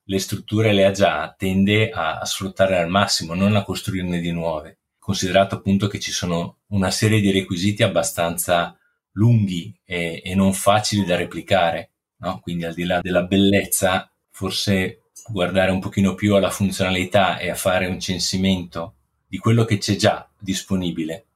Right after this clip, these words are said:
perché, diciamo, io non sono, diciamo, non, non mi sono occupato tantissimo di trasporto di merci,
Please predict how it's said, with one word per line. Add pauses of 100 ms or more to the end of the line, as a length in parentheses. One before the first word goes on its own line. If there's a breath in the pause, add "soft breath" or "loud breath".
(260)
perché, (200)
diciamo, (460)
io
non
sono,
diciamo,
non,
non
mi
sono
occupato (200 soft breath)
tantissimo
di
trasporto
di
merci,